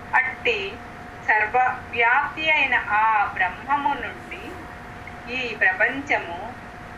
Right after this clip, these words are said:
పుష్టిని పొందుతున్నది. అందుచే దీని మూలమును ఊర్ధ్వమనిరి. మూలముతో పోల్చినప్పుడు శాఖలు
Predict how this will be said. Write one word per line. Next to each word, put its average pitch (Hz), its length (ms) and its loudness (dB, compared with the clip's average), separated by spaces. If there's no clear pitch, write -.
పుష్టిని 339 720 2
పొందుతున్నది. 202 1300 0
అందుచే 202 1000 4
దీని 247 580 2
మూలమును 226 800 4
ఊర్ధ్వమనిరి. 214 1040 2
మూలముతో 320 1080 4
పోల్చినప్పుడు 214 1160 -2
శాఖలు 247 840 2